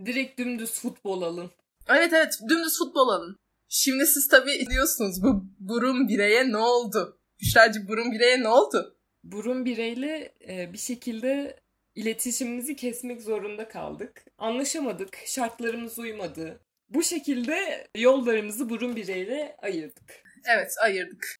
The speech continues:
Speaker 2: grupça.
Speaker 1: Grupça ayırdık. Yani böyle olması gerekiyordu. E, buradan da şunu söylemek isterim. Herkes herkesle anlaşamaz.
Speaker 2: Herkes herkesle anlaşmak zorunda değildir. İşte öyle yani, burun bireyle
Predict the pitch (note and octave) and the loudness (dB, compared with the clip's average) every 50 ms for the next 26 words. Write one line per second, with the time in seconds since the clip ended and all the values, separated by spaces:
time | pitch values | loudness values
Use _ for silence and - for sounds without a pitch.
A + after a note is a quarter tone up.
0 | - A#3+ G#3+ A3+ F3 E3+ - - - G#3+ A3 C#4 C#4 - _ _ _ _ _ _ | -12 -6 -2 -2 -2 -2 -2 -2 4 4 4 4 4 -6 _ _ _ _ _ _
1 | - F3+ F#3+ A3 G#3 G3+ - - - G3+ F3 E3+ E3+ E3 E3 E3 D#3 - - F4+ | -14 -10 -8 -8 -8 -8 -10 -10 -6 -4 -4 -2 -2 -4 -6 -8 -10 -12 -16 -18
2 | _ _ - - _ _ _ _ _ - - A#3+ B3 A3 B3+ D4 E4+ E4+ G#4+ G#4 | _ _ -20 -20 _ _ _ _ _ -4 -2 -2 0 2 2 0 2 2 0 0
3 | D#4+ B3 A3 G#3 - - G#3+ F3 G3 F3+ F#3 F#3 - - F#3+ F3 F3 D#3+ G#3 C4 | 0 -2 -2 -4 -4 -6 -6 -4 -4 -4 -4 -6 -6 -6 -6 -6 -6 -6 -6 -8
4 | D#4+ - - _ _ - F#3+ G3+ F#3+ F#3+ F#3+ A3+ A#3 A3 B3+ B3 B3 B3 B3 B3+ | -8 -8 -14 _ _ -10 -8 -8 -8 -8 -8 -8 -4 -2 -2 -2 -2 -4 -6 -6
5 | - - B3 B3 B3 - C4 A#3 G3+ F3+ F3+ F3 F3 - - - - - F3 F3+ | -6 -6 -8 -8 -8 -6 -6 -6 -4 -6 -8 -10 -10 -8 -10 -10 -8 -8 -10 -10
6 | G#3+ C4 C#4 C4 B3+ B3 A#3 A#3 - B3+ A#3+ - A#3+ A3+ A#3 - B3 A#3 A3+ - | -10 -10 -10 -8 -6 -6 -6 -6 -6 -8 -8 -6 -6 -8 -6 -8 -8 -8 -8 -8
7 | G#3+ G3+ F#3+ F#3+ F#3 F#3+ - - G#3 F#3+ E3+ D#3 E3 - - - - - _ _ | -10 -10 -10 -10 -10 -10 -8 -8 -8 -8 -10 -12 -12 -14 -14 -14 -16 -18 _ _
8 | _ _ _ _ _ - B3+ B3 A#3+ A#3+ C#4 B3 - C#4+ A#3+ C4 C4 - D4 A#3 | _ _ _ _ _ 6 6 6 6 6 0 4 8 8 8 8 8 4 2 4
9 | G#3+ C4 B3 - - G#3+ A3 A3+ A3+ A#3 A#3+ B3 - B3+ A#3+ B3+ C4 - A3+ G#3+ | 8 6 6 8 6 2 4 6 6 6 6 6 2 2 2 2 2 -2 -4 -2
10 | G#3+ G#3+ G#3+ A3 A3 A3+ A#3 G3+ - F#3+ F#3+ G3 G#3 A#3 C4+ C4+ A3+ F#3+ G3 E3+ | 0 0 0 -2 0 -2 -2 0 0 -2 -2 -2 -2 0 0 0 0 0 -2 -4
11 | D#3+ - - _ _ _ _ _ - - - - - A3 G#3+ A3 A3+ A#3 - _ | -4 -6 -14 _ _ _ _ _ -14 -10 -8 -2 6 8 8 8 8 4 -4 _
12 | _ - - A3+ A3+ A3+ A3 G#3+ G3+ G3 F#3+ F#3 F#3+ G3+ G3 G3+ G3+ G#3+ G3+ G3+ | _ -2 0 0 0 2 2 2 2 2 0 -2 -4 -8 -6 -6 -4 -4 -4 -6
13 | G#3 G3+ G#3 G3 F#3+ F3+ G#3+ A#3+ C4 C4+ - _ | -6 -4 -2 -2 -2 0 2 0 0 0 -4 _